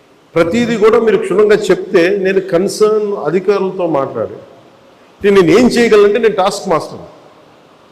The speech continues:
ముందు సమస్యకు పరిష్కారం వెతుకుతానని చెప్పేవాడు నేను, పారిపోయే వ్యక్తిని. నాకు యాక్చువల్, నాకు రాజకీయాలు నాకు అవసరం లేదు. నాకు, కాకపోతే నేను ఎందుకు వచ్చానంటే ఇది నా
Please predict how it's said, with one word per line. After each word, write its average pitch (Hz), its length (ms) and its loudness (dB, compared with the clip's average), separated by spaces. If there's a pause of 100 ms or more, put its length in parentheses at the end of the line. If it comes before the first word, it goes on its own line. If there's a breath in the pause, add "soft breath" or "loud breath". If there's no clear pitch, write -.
(840)
ముందు 240 640 0 (300)
సమస్యకు 208 540 0
పరిష్కారం 208 640 2
వెతుకుతానని 214 520 2
చెప్పేవాడు 190 460 0 (720)
నేను, 160 120 0
పారిపోయే 170 360 2
వ్యక్తిని. 123 340 -4 (1800)
నాకు 147 140 -4
యాక్చువల్, 220 320 0
నాకు 180 120 0
రాజకీయాలు 190 320 2
నాకు 170 140 2
అవసరం 170 300 0
లేదు. 156 220 -2
నాకు, 120 180 -4
కాకపోతే 165 240 0
నేను 175 140 0
ఎందుకు 202 180 2
వచ్చానంటే 185 340 2
ఇది 160 120 -2
నా 143 100 -2